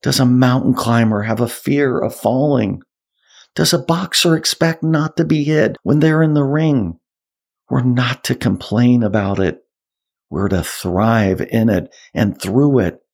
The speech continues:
The problem is, is that we think our struggles are wrong when they're exactly what is needed to forge ahead. Why? We cannot stop growing. We cannot stop pushing ourselves. That's when the Lord meets us,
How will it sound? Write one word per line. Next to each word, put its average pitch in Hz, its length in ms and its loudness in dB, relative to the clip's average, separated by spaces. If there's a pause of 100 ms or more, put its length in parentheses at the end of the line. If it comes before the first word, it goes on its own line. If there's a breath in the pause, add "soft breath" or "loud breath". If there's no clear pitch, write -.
(200)
The - 80 -2
problem 131 580 0
is, 135 240 2
is 127 140 0
that 131 140 2
we 156 160 2
think 147 280 -2
our 135 140 -2
struggles 135 560 -2
are 131 120 2
wrong 127 500 0 (400 soft breath)
when 107 120 0
they're 101 200 2
exactly 104 720 0
what 104 200 -2
is 101 220 0
needed 98 400 2
to 87 100 -2
forge 90 640 -2
ahead. 78 600 -6 (520)
Why? 127 640 2
We 190 200 0
cannot 139 640 0
stop 131 440 -2
growing. 131 800 0
We 131 140 0
cannot 135 760 -2
stop - 520 -4
pushing 131 480 0
ourselves. 110 840 -2 (720 soft breath)
That's 156 380 -2
when 147 180 2
the 139 100 4
Lord 135 380 2
meets 147 440 0
us, 101 380 -4